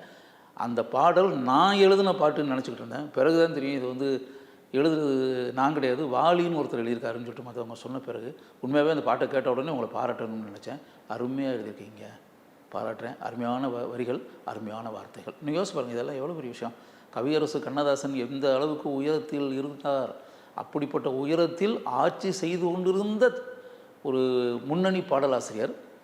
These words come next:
வளர்ந்து வரக்கூடிய கவிஞரான, பாடலாசிரியரான கவிஞர் வாலியை நேரடியாக வீட்டில் போய் சந்தித்து பாராட்டியிருக்கிறார் அப்படின்றது எவ்வளவு பெரிய விஷயம். யோசிச்சு பாருங்க.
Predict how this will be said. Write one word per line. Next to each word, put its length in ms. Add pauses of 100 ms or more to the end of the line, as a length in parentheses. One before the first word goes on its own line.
(220)
வளர்ந்து 500
வரக்கூடிய 720 (440)
கவிஞரான, 720 (180)
பாடலாசிரியரான 880
கவிஞர் 340
வாலியை 400
நேரடியாக 560
வீட்டில் 520
போய் 120
சந்தித்து 480
பாராட்டியிருக்கிறார் 800 (100)
அப்படின்றது 300
எவ்வளவு 160
பெரிய 180
விஷயம். 260 (160)
யோசிச்சு 180
பாருங்க. 240